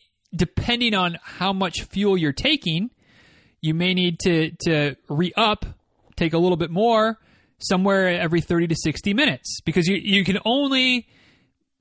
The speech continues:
um, process so much fuel while running at the same time, because it's, it's a, it is a, it is, again, it's a process. It's an energy intensive process.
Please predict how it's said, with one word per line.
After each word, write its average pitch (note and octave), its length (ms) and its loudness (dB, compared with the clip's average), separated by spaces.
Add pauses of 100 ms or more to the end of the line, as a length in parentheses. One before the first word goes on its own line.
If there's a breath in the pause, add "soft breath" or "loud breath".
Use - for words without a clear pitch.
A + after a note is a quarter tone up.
um, E3+ 680 -2 (2000)
process G3 640 0 (240)
so - 400 0
much - 540 -4 (340)
fuel F3+ 720 0
while D#3 260 2
running C#3+ 460 0
at D#3 100 -8
the C3+ 60 -8
same C#3 220 -2
time, C3 180 0
because F3+ 220 2
it's, F#3+ 100 0
it's G#3 220 0
a, A3 120 2
it G#3 80 2
is A3+ 140 2
a, G3+ 60 -2 (200)
it G3+ 140 0
is, G#3+ 260 -2 (100)
again, D3 200 -4
it's A#2 140 -6
a B2 40 -10
process. D#3 520 -4 (400 loud breath)
It's - 160 -6
an - 100 -12
energy G#3 320 2
intensive A3+ 540 -2
process. A2+ 500 -2